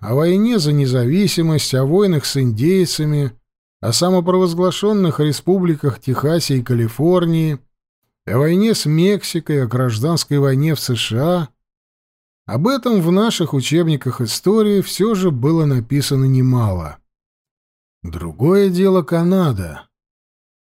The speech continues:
О её истории в наших школьных учебниках почти не писали. А потому большинство людей, сужу по опыту общения,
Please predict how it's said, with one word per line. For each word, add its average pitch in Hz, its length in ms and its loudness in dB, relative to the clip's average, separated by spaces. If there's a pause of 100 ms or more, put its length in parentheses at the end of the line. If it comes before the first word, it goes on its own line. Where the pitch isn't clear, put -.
О 101 100 -4
её 117 460 2
истории 123 540 0
в 90 100 -10
наших 151 400 0
школьных 160 480 0
учебниках 160 720 0
почти 95 420 -6
не 135 140 2
писали. 143 640 -2 (1000)
А 90 100 -12
потому 220 460 0
большинство 175 640 0
людей, 190 560 0 (380)
сужу 202 420 -2
по 117 120 -4
опыту 127 460 0
общения, 110 640 -2